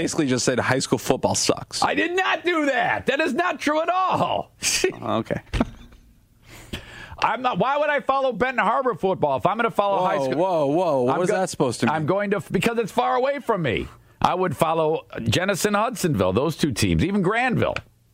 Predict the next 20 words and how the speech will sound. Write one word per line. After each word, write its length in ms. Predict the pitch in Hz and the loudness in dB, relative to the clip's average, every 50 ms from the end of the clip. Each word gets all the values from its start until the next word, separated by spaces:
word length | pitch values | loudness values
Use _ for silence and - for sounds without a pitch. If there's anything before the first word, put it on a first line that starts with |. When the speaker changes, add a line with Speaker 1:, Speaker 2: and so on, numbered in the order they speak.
| _ _ _ | _ _ _
Speaker 2:
'cause 120 | - 151 151 | 0 2 2
that's 180 | 180 175 - | 0 -2 -4
close 480 | - - - - 170 202 208 190 - - | -6 -4 -2 0 0 0 0 -2 0 0
to 100 | - 190 | 0 2
where 200 | 180 190 180 180 | 2 2 2 2
I 100 | 180 180 | 2 2
live. 500 | 180 202 226 240 214 85 - - - - _ _ _ _ _ _ _ _ _ _ _ _ _ _ _ _ | 0 0 0 0 -2 -4 -6 -12 -20 -20 _ _ _ _ _ _ _ _ _ _ _ _ _ _ _ _
Damn 220 | - 65 69 82 | 0 2 2 2
it. 260 | 123 165 - - - - - - - _ _ _ _ _ _ _ _ _ _ - | 2 0 -2 -6 -10 -10 -14 -20 -20 _ _ _ _ _ _ _ _ _ _ -2
Don't 120 | - 147 | 0 2
try 160 | - - - 165 | 2 2 2 2
to 80 | 117 | 0
trick 360 | - - - 139 135 - - | -2 0 0 0 -2 -2 0
me 280 | - 117 117 123 143 160 | 0 0 2 2 0 0
and 100 | 151 104 | 0 0
talk 240 | - 135 143 104 101 | 0 0 0 0 0
me 160 | 131 156 180 | 0 0 2
into 160 | 170 135 110 | 2 2 2
a 60 | 98 | 0
corner. 440 | 85 - 104 107 110 131 156 170 170 | 2 0 0 2 2 2 0 0 -4